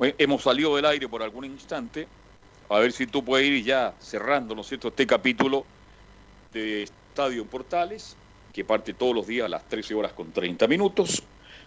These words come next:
donde hablamos del deporte nacional e internacional, entregamos toda la información del deporte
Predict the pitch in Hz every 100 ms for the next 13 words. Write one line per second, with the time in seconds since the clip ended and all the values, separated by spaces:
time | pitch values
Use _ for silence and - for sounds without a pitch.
0 | - 107 101 107 120 107 95 98 110 101
1 | 98 95 - 107 101 101 98 92 90 -
2 | - 90 92 95 185 220 196 127 - -
3 | - - - 147 110 95 101 98 113 104
4 | 92 110 156 143 -